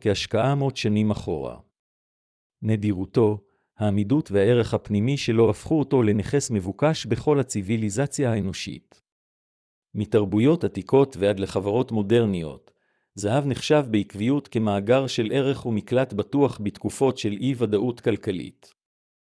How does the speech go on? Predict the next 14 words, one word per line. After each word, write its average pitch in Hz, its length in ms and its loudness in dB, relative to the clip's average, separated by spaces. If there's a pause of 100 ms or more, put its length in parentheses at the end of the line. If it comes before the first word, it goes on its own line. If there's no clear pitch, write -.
(360)
תפקידו 131 480 0
של 104 220 -2
זהב 98 360 0
בגיוון. 92 600 -2 (1040)
אחת 165 280 -2
הסיבות 104 480 0
העיקריות 98 640 0
לכך 90 480 -2
שמשקיעים 110 640 -2
פונים 120 380 0
לזהב 104 500 0 (180)
היא 123 160 0
למטרות 123 480 2
גיוון. 92 480 -6